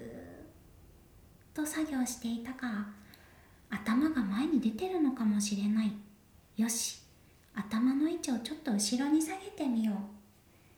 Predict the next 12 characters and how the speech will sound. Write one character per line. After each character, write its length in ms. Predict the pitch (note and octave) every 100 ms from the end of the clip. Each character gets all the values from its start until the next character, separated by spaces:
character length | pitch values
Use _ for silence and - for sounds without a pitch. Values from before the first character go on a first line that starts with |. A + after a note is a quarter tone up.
| _
そ 140 | -
ん 100 | C4
な 140 | C#4+ D4
形 480 | D4+ D4 D4 - C#4+
で 80 | D4 C#4+ - - - -
い 100 | G3+
ろ 160 | A3 A3+
い 80 |
ろ 140 | A#3 A3+ A3 - - - -
体 400 | - G3+ G#3+ A#3
の 180 | A#3+ A#3+
細 200 | A3